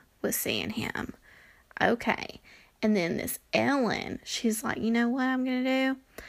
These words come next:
I'm gonna sneak this key, and then Anna is gonna go."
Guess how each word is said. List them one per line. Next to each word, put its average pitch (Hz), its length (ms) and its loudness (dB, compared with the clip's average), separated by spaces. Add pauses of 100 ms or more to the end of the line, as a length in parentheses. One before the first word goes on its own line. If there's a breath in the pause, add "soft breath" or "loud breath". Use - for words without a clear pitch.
(320 loud breath)
I'm 214 140 4
gonna 208 180 2
sneak - 420 -2
this 285 240 2
key, 247 600 4 (360 loud breath)
and - 120 -2
then - 140 -6 (100)
Anna 247 480 4
is 254 100 -2
gonna 269 200 0
go." 269 400 2